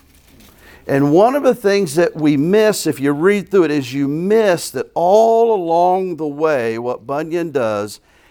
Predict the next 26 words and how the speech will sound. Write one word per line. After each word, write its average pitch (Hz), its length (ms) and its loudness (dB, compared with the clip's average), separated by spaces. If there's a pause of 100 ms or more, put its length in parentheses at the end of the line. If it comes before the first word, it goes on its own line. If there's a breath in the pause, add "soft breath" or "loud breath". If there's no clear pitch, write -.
(140 soft breath)
is 135 260 -6
he 123 120 -6
drops 143 880 -2 (140)
in 117 640 -4 (440 soft breath)
the 107 120 -4
pastor. - 720 -6 (800 soft breath)
And 156 200 2
he 151 100 4
lays 190 640 4
out 151 460 2
sort 170 440 0
of 139 160 2
a, 113 440 0 (260)
a 120 120 -2
picture 180 920 -8 (340 soft breath)
of - 160 0
a 214 100 -4
faithful 165 640 0
pastor, 131 800 -8 (340 soft breath)
especially 185 720 0
as 131 220 -2
it 131 120 -2
pertains 185 760 -4
to 110 600 -2 (400 soft breath)
our 147 460 2
responsibilities. 156 1500 -2